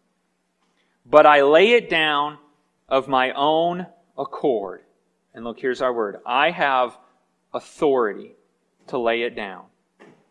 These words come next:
And I have authority to take it up again. This charge I have received from my Father." Jesus says, "I have authority." You know this. You've heard this. They've seen it. At this point,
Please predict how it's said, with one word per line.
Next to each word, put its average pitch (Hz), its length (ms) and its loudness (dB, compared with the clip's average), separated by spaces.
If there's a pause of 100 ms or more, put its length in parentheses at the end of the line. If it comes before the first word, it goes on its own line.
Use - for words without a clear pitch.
(380)
And 139 240 -2
I 185 280 4
have 180 340 6
authority 151 840 4 (600)
to 143 100 -8
take 139 320 -4
it 135 80 0
up 123 180 2
again. 110 420 -10 (160)
This 135 240 -4
charge 139 560 0
I 127 200 -4
have 131 260 -8
received 113 500 -14
from 107 160 -16
my 101 160 -10
Father." 107 340 -8
Jesus 151 340 -12
says, - 200 -10 (160)
"I 170 140 2
have 165 240 0
authority." 117 580 -8 (260)
You 143 140 -8
know 165 260 6
this. 101 400 -12 (320)
You've 147 180 -8
heard 185 280 6
this. 120 200 0
They've 139 160 0
seen 185 300 -6
it. 123 100 -2
At 127 100 -2
this 196 220 2
point, 139 400 -4